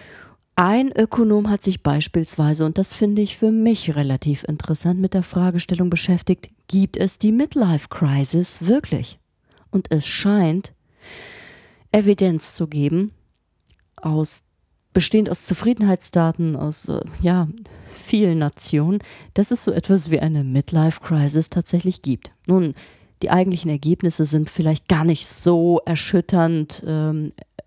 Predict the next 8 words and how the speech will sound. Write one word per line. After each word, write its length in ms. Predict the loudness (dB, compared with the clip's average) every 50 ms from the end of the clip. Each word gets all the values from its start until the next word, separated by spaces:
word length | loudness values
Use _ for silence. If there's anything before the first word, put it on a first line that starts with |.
| -16 -16 -18 _ _
weil 460 | -20 -4 0 2 2 4 2 2 2
man 200 | 0 0 0 0
sich 180 | 0 -2 0 0
das 280 | 0 0 0 -2 -4
auch 140 | -6 -10 -8
schon 220 | -6 -2 -2 0 2
denken 280 | 2 2 2 0 0
kann, 220 | 0 2 0 0